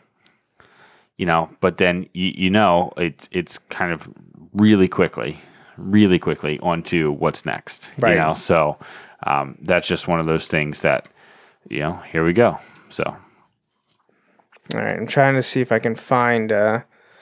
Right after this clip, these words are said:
Speaker 2: playoff brackets here. I know I saw a link. Let me see if, uh, they're listed here. I was getting an error earlier, but again, with all the, uh,
Speaker 1: When I was trying to check 'em earlier, they didn't have the teams filled in. It had the,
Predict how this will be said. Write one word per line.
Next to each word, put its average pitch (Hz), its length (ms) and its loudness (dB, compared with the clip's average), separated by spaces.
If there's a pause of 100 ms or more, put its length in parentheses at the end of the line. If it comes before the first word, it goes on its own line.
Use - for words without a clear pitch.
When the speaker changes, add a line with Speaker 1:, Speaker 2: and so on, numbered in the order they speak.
(1040)
Speaker 2:
playoff 135 460 4
brackets 120 480 4
here. 123 400 6
I 117 80 4
know 120 220 0
I 113 80 4
saw 110 360 4
a 107 40 4
link. 110 360 2
Let 104 120 -2
me 117 100 -2
see 120 260 -6
if, 117 220 -6
uh, 120 300 -4 (240)
they're 127 160 -4
listed 127 400 -4
here. 131 300 -2
I 123 40 -6
was 123 140 -8
getting 120 180 2
an 107 80 0
error 113 500 4
earlier, 110 300 2
but 104 160 -2
again, 107 300 2
with 113 160 -4
all 110 120 2
the, 110 220 -2
uh, 104 200 4 (240)
Speaker 1:
When 101 120 2
I 107 60 6
was 110 100 2
trying 123 220 2
to 98 80 2
check 90 200 0
'em 82 140 -2
earlier, 82 380 2
they 85 260 -2
didn't 90 220 -2
have 85 180 0
the 78 80 -10
teams 82 300 -8
filled 76 260 -4
in. 80 180 -4
It 73 100 -12
had 76 360 -2
the, 73 120 -8